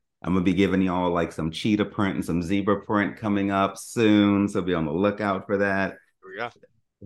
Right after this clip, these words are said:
Speaker 1: So right here in my own bathroom is, is my greatest self-care.
Speaker 2: Is there, like, is there cheetah print dye, or do you have to, like, dye it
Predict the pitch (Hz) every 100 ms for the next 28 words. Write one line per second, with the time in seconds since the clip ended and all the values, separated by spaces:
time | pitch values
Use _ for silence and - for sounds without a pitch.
0 | 98 _ 98 85 80 85 107 98 95 95
1 | 92 95 98 95 92 85 85 82 80 80
2 | 82 80 82 82 80 80 85 - 85 -
3 | 85 80 85 87 - _ _ 113 104 147
4 | 196 160 95 - _ 107 165 151 - -
5 | 156 - 135 120 92 _ _ 90 92 117
6 | 185 190 _ - 113 104 110 127 127 -
7 | 104 90 - 101 107 98 90